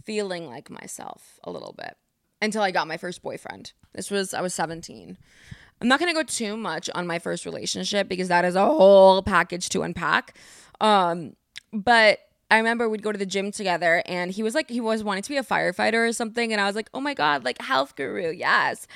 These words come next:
And we would go to work out, and I remember, like, taking weights, and we would work out every single day. And I was like, "That's so weird. We're literally only bonding on one thing 'cause we have nothing in common, but we're gonna say we're dating, even though, uh, you're a fucking freak."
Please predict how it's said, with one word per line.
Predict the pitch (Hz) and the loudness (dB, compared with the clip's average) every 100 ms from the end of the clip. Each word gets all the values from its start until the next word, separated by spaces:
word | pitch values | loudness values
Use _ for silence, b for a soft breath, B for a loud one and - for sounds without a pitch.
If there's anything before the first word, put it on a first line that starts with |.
| B B B B - | B B B B 2
And | 254 247 247 | 4 6 4
we | 254 | 2
would | 262 254 214 | 4 4 4
go | 247 302 | 2 2
to | 302 | 2
work | 233 202 - | 0 0 2
out, | 233 233 | 4 4
and | 208 | 2
I | 202 | 2
remember, | 202 196 254 | 0 -2 -2
like, | 254 220 | -4 -4
taking | 214 190 226 180 | -6 -4 -6 -2
weights, | 185 190 175 - | 0 0 -2 -6
and | 202 202 | -4 -2
we | 220 | -2
would | 233 | -2
work | 233 | 0
out | 226 220 - | 0 0 0
every | 190 202 | 0 -2
single | 202 196 185 | -6 -4 -4
day. | 185 196 185 | 2 2 4
And | 185 | 2
I | 214 | -2
was | 226 | -4
like, | 226 | -4
"That's | 226 - | -4 -2
so | 214 247 | -2 -2
weird. | 226 180 214 | 0 0 0
We're | 202 | -2
literally | 202 190 196 214 | -2 -2 -2 -2
only | 196 190 | -2 -2
bonding | 180 180 185 | -2 -2 -4
on | 185 180 | -6 -8
one | 175 175 180 | -6 -6 -6
thing | 190 175 175 | -6 -6 -6
'cause | 208 196 | -8 -4
we | |
have | 190 | -4
nothing | 185 180 185 - 180 | -4 -4 -4 -4 -10
in | 175 | -10
common, | 175 170 175 196 254 B B B | -6 -4 0 0 -2 B B B
but | 220 | 2
we're | |
gonna | 220 220 | 4 2
say | - 196 175 | 0 0 2
we're | 202 | 2
dating, | 220 226 247 247 254 | 4 4 2 0 -2
even | - 202 202 | 0 2 4
though, | 190 190 - | 4 4 0
uh, | - 92 - | -6 -6 -6
you're | 202 190 175 | -2 2 2
a | |
fucking | - 175 170 170 | 2 -4 -4 -8
freak." | 165 165 285 | -4 -2 -4